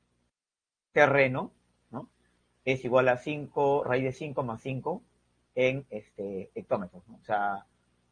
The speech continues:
cada unidad acá son diez metros. ¿Está bien? Pregunta es, este, ¿cuánto es el área de dicho terreno? ¿Sí? Aquí están las respuestas.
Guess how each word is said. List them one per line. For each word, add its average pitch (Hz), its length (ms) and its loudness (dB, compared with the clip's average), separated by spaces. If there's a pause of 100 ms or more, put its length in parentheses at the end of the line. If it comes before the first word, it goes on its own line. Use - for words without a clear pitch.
(400)
cada 131 340 6
unidad 120 340 2
acá 123 220 -2
son 113 180 -8
diez 110 160 -4
metros. 101 260 -12 (2250)
¿Está - 140 -6
bien? 185 200 -4 (1040)
Pregunta 160 540 6
es, 160 200 4
este, 120 600 -4 (260)
¿cuánto 147 260 4
es - 120 -4
el 123 160 2
área 143 380 6
de 110 120 -6
dicho 110 240 -10
terreno? 90 360 -12 (1040)
¿Sí? - 60 -14
Aquí - 160 -20
están 98 180 -20
las 95 100 -16
respuestas. 113 460 -8